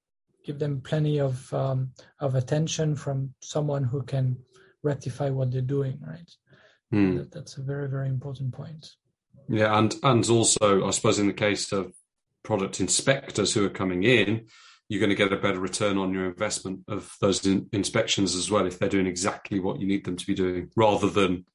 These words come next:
Speaker 2: the inspectors are just trying to do their best, but they're sort of, uh, it's more ambiguous.
Speaker 1: Yeah, yeah, right. Now you, and you, you might want different inspectors to do it in different ways.
Speaker 2: Mm.
Speaker 1: Um,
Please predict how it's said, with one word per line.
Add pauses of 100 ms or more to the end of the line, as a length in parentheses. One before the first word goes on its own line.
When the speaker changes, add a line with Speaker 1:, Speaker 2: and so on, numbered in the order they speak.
Speaker 2:
the
inspectors
are
just
trying
to (500)
do
their
best,
but
they're
sort
of,
uh,
it's
more
ambiguous. (460)
Speaker 1:
Yeah, (220)
yeah,
right. (240)
Now
you,
and
you, (260)
you
might
want
different
inspectors
to
do
it
in
different
ways. (400)
Speaker 2:
Mm.
Speaker 1:
Um,